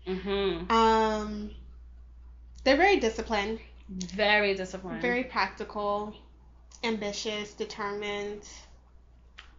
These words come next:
Speaker 2: hard
Speaker 1: Very
Speaker 2: workers.
Speaker 1: Yeah, super hardworking.
Speaker 2: I feel like Capricorns are haters. At least the women. I feel like they be hating.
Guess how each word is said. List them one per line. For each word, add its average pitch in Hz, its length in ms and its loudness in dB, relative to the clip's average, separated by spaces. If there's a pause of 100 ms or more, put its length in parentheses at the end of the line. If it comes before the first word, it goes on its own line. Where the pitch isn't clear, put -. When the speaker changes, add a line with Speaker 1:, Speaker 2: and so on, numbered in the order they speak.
(200)
Speaker 2:
hard 220 220 0
Speaker 1:
Very 220 80 0 (220)
Speaker 2:
workers. 214 500 -2 (400)
Speaker 1:
Yeah, 185 340 -10 (300)
super 196 320 -12
hardworking. 180 580 -10
Speaker 2:
I 165 120 -6
feel 339 100 2
like 403 140 2
Capricorns 254 480 -2
are 220 80 -2
haters. 208 400 -6 (560)
At 233 100 4
least 294 200 4
the 220 80 4
women. 202 420 -4 (720)
I 226 80 2
feel 262 140 0
like 254 140 0
they 247 100 2
be 240 80 0
hating. 208 520 -4